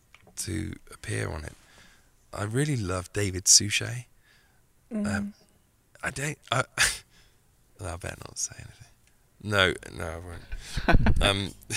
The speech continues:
Speaker 1: <laughs> yeah, I, I really love David Suchet. I'm a massive Poirot fan. So, um, I actually,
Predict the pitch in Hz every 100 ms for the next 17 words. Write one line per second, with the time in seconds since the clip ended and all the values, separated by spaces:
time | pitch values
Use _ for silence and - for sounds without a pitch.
0 | - - - - - - 120 101 101 120
1 | 101 143 151 131 117 104 101 90 104 98
2 | 98 117 - - 117 110 87 80 - -
3 | - - - - - 98 95 90 92 95
4 | 147 160 190 - 92 113 156